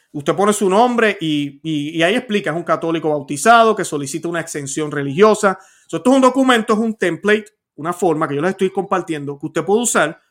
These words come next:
para pedir la exención religiosa donde quiera que usted esté. Pero algo que me gusta es que él cita varios documentos. No voy a leer la carta completa por falta de tiempo, pero él cita el, el, la nota que cité hoy. Dice, "En principio, el piquete no es moralmente obligatorio,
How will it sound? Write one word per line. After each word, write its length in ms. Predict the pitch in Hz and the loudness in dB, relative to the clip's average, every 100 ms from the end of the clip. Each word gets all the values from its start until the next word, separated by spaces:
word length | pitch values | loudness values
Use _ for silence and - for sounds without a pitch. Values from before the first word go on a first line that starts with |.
| _ | _
para 280 | 151 156 151 | 0 0 0
pedir 260 | 156 156 | 0 2
la 60 | 190 | 0
exención 420 | 185 156 143 156 | 0 -4 -4 -4
religiosa 420 | 156 180 196 214 | 0 0 0 0
donde 220 | 190 151 135 | -4 -4 -6
quiera 220 | 165 180 | -4 -6
que 80 | 139 | -6
usted 160 | 135 | -14
esté. 260 | 131 _ - _ _ _ _ | -18 _ -20 _ _ _ _
Pero 260 | - 214 220 | 4 8 10
algo 180 | 208 277 | 8 6
que 120 | 294 | 2
me 100 | 269 | 2
gusta 320 | 247 233 - | 2 0 0
es 80 | 170 | -2
que 100 | - | 2
él 60 | 214 | 2
cita 480 | - 226 220 151 143 | 2 -2 -2 -4 -2
varios 300 | 151 175 185 | 0 0 -2
documentos. 560 | 175 151 151 139 131 | -4 -4 -6 -6 -10
No 80 | 131 | -6
voy 160 | 160 196 | -2 0
a 80 | |
leer 160 | 196 190 | 2 2
la 140 | 190 175 | 0 0
carta 240 | 165 180 | -4 -4
completa 400 | 175 170 170 170 | -6 -4 -4 -4
por 140 | 143 | -6
falta 340 | 135 147 143 165 | -4 -4 -2 -4
de 80 | 143 | -4
tiempo, 480 | 139 139 131 _ _ _ _ _ _ | -6 -10 -10 _ _ _ _ _ _
pero 240 | 170 190 | 4 6
él 80 | 185 | 4
cita 560 | 185 208 208 240 240 214 | 2 -2 0 0 0 -4
el, 120 | 165 | -8
el, 120 | 156 156 | -8 -6
la 160 | 147 143 | -6 -4
nota 260 | 156 196 | -2 -2
que 120 | 202 | -2
cité 300 | 190 147 165 | -6 -8 -4
hoy. 280 | 160 143 190 - _ _ | -2 -2 -6 -14 _ _
Dice, 320 | 147 170 170 156 | -4 -2 0 2
"En 160 | 185 | 0
principio, 760 | 208 247 220 233 214 214 208 208 | 2 0 2 -2 0 0 0 -2
el 180 | 156 190 | -4 -4
piquete 420 | 240 220 208 208 | -4 -2 -2 -2
no 160 | 180 156 | -4 -4
es 60 | |
moralmente 560 | 185 196 190 190 196 202 | -2 0 0 0 -4 -2
obligatorio, 720 | 202 196 202 196 143 143 160 | -2 2 0 0 -4 -4 -8